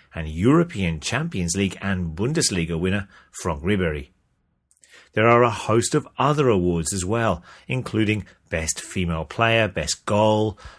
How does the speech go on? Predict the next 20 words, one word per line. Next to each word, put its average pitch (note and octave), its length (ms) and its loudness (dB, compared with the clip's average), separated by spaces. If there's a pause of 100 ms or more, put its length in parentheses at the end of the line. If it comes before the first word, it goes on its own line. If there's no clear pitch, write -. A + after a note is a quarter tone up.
Coach - 540 2
of F#2 100 -4
the F2 100 -6
Year, G2+ 300 2 (300)
as F3 160 0
well G#2+ 120 4
as F#2 140 2
a G#2 80 -2
Fair E2+ 380 -2
Play B2 380 0
Award, F2+ 360 2 (300)
which - 240 -6
this F3 240 0
year E2+ 80 0
went F#2 260 -2 (220)
to - 80 -6
the C3 180 2
Afghanistan F#2 920 -4
Football F2 320 -6
Association. D#2+ 680 -6